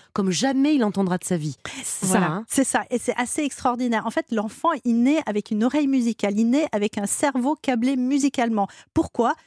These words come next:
Speaker 2: Parce que c'est parce qu'il a grandi dans cet environnement musical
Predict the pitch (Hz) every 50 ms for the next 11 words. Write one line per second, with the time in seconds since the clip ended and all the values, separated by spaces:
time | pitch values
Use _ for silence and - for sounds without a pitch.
0 | _ - 226 - - 240 226 - - 240 - - 392 381 - - 339 294 294 262
1 | 247 240 - - 294 277 285 247 240 233 226 - 262 - - 233 233 233 247 233
2 | - 233 233 233 226 233 233 233 214 220 233 - - 277 294